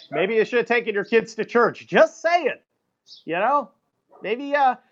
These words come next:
maybe, maybe you should have, uh, uh, taught them something so they don't have to buy into this insane, ridiculous, and frankly racist ideology. The, the whole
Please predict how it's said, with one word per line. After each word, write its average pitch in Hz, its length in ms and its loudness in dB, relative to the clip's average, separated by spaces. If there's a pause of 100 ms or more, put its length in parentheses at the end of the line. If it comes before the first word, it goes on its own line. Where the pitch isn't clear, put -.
(200)
maybe, 240 260 -2
maybe 262 240 -2
you 294 60 -2
should 294 200 -4
have, 240 180 -2
uh, 214 300 2
uh, 190 200 -2
taught 208 360 -2
them 196 120 -2
something 180 380 -2
so 190 140 -6
they 190 160 2
don't 190 180 -2
have 190 160 -4
to 180 300 2 (480)
buy 180 300 2
into 196 280 -2
this 160 240 -2
insane, 233 1120 -2 (280)
ridiculous, 185 880 0
and 214 200 0
frankly 262 640 2
racist 160 920 0
ideology. 190 580 0
The, 175 180 -4 (220)
the 185 120 4
whole 240 560 -2